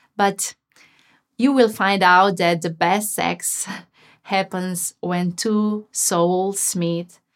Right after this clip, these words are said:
that are both ready to get opened through sex, to touch their souls and to exchange the energy of the souls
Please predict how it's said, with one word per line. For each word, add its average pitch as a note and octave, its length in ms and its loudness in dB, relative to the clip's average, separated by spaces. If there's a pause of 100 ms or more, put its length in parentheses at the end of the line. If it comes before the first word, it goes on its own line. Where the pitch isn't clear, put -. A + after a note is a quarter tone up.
(200)
that F#3 180 -4
are E3 240 0
both G3+ 500 -2
ready F3+ 680 -2 (320)
to F3 320 -4 (320)
get F#3 360 2 (520)
opened G#3 760 0 (440)
through G#3 280 -2
sex, F3+ 600 -6 (540)
to G3+ 120 -8
touch G3 520 -2
their F#3+ 340 0
souls E3+ 680 -6 (340)
and F#3+ 280 -6
to F3+ 280 -4 (420)
exchange F#3+ 920 -4
the - 200 -10
energy E3+ 640 -4
of E3+ 200 -8
the F3 100 -6
souls E3+ 600 -8